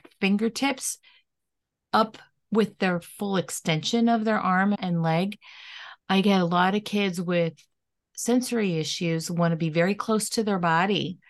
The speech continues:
But if we do the star exercise,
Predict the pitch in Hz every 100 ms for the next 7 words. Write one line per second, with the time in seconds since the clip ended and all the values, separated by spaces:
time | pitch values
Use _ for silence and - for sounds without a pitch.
0 | - - - - - _ _ 196 185 -
1 | - 208 - - 226 226 247 247 240 -
2 | 180 175 190 208 - 247 - 240 233 247
3 | 240 -